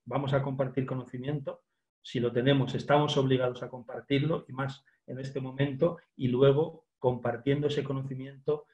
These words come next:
vamos a poder competir, y, y para eso vamos a necesitar, que es un último mensaje, mucho trabajo en red, mucha colaboración, es decir, mucho, mucho hacer lo que estamos haciendo ahora, donde hay gente de muchas redes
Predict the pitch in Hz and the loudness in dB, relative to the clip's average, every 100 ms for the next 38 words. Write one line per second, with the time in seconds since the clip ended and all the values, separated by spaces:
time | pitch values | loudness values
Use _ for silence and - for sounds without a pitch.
0 | _ _ 117 131 135 135 139 131 131 131 | _ _ -4 0 0 0 -2 -2 0 2
1 | 131 - 131 135 131 160 165 165 - _ | 0 -2 -8 -4 0 4 4 2 -4 _
2 | _ _ 156 160 165 151 135 - _ - | _ _ 2 6 6 4 -2 -16 _ -18
3 | - 160 131 147 151 156 143 143 - 139 | 0 2 6 6 6 4 2 0 -4 -4
4 | 135 135 139 147 139 156 151 135 139 143 | -4 -6 -4 -6 -2 0 0 -4 -6 -6
5 | 135 139 135 - _ - 143 - 147 - | -8 -12 -20 -20 _ -6 -6 -4 -6 -6
6 | _ _ 135 156 160 165 131 139 143 147 | _ _ 0 2 4 4 2 0 0 -2
7 | 139 151 160 160 - _ _ 127 135 156 | 2 4 4 2 -8 _ _ -8 -8 -8
8 | - 156 139 - 147 135 127 127 127 - | -4 -2 -2 -4 -4 0 0 0 -6 0
9 | 170 180 - - - 123 123 - 156 131 | 2 2 0 -12 -14 -10 -10 -6 -6 -8
10 | - 135 131 - - _ _ - 135 151 | -10 -6 -6 -8 -20 _ _ -8 -6 -4
11 | 139 139 - 147 151 135 131 135 135 135 | 0 0 6 6 6 4 2 0 2 0
12 | 147 139 131 139 156 170 127 - - 123 | 0 -2 0 2 2 0 -6 -14 -14 -8
13 | 139 135 127 117 135 - 135 120 139 135 | -6 -4 -6 -10 -16 -10 -8 -2 0 2
14 | 131 | -2